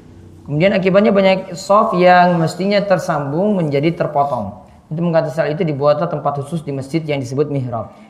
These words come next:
Ini juga merupakan bid'ah yang lain. Ya, berarti Syekh Albani membid'ahkan mihrab. Dia sekungan seperti itu namanya mihrab.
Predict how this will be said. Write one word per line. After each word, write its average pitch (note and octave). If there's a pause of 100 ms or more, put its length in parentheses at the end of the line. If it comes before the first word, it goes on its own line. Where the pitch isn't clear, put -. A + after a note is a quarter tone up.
(100)
Ini E3+
juga E3
merupakan E3
bid'ah E3+
yang C#3
lain. A#2 (640)
Ya, B2
berarti C#3+
Syekh C#3
Albani C3+
membid'ahkan C#3
mihrab. B2 (1000)
Dia C3 (640)
sekungan G#3
seperti F3+
itu B3
namanya G3
mihrab. D3